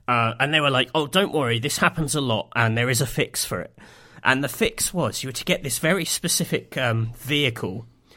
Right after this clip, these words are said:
You had to drive behind the N P C at, like, <laughs> three miles an hour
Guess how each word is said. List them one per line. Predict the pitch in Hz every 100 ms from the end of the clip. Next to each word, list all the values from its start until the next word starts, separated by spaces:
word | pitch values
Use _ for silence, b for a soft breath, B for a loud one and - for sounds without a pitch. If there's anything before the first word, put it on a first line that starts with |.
| B B
You | 123
had |
to | 113
drive | 117 135 151 180 180
behind | 175 - 160 143 113
the | 117
N | 117 117
P | 147 139
C | 117 - 127 104 113 B B
at, | 131 -
like, | 120 120 120 -
<laughs> |
three | - - 156 113
miles | - - - 160 131
an | 123
hour | 131 135 107